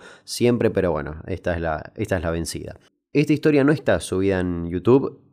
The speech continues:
más adelante les cuento por qué no la subí, la pueden encontrar en Instagram igualmente, pero les voy a decir qué pueden ver de esto en YouTube, que es mucho mejor incluso, pero igual escuchen esta historia, denme reproducciones.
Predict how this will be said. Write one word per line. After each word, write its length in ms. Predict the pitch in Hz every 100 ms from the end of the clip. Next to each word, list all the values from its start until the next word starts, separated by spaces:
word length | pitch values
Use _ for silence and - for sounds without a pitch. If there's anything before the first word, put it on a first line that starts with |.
| -
más 300 | 101 95 92
adelante 300 | 87 95 92
les 100 | 85
cuento 260 | 95 95
por 160 | - 85
qué 240 | - 101 -
no 140 | 92
la 140 | 92
subí, 240 | 90 107 131
la 100 | 104
pueden 200 | 98 92
encontrar 280 | 87 85 90
en 100 | 95
Instagram 300 | - 92 92
igualmente, 540 | 101 113 143 151 151 - - _
pero 160 | 127
les 140 | 123 104
voy 140 | 104
a 20 |
decir 320 | 101 101 104 -
qué 160 | 123
pueden 320 | 120 101 90
ver 160 | 90 90
de 80 | 90
esto 200 | 87 90
en 60 |
YouTube, 300 | 87 85 107
que 180 | 107 90
es 220 | 85 - _ _ -
mucho 460 | 95 92 95 -
mejor 420 | 82 78 85 87 -
incluso, 600 | 90 82 92 90 82 87
pero 120 | -
igual 200 | 80 85
escuchen 360 | 80 87 - 80
esta 120 | 80
historia, 380 | 82 80 73 87
denme 300 | 92 82 78
reproducciones. 800 | 76 76 - 80 - - - -